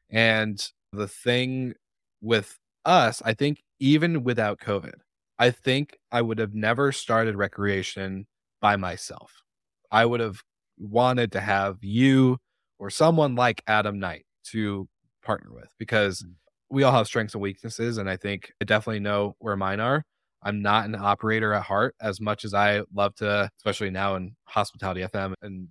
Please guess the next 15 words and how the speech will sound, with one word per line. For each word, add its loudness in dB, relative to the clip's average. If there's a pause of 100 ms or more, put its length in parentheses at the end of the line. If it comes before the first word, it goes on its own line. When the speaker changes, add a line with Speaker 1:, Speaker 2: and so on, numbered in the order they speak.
(160)
Speaker 1:
whatnot. -2 (180)
I'm 0 (120)
very 4
much -4
S -6
O -6
P -8
and -12 (120)
standards -6
and -16
processes -2
and -16 (480)
resources 0
and -14 (160)
re-, 2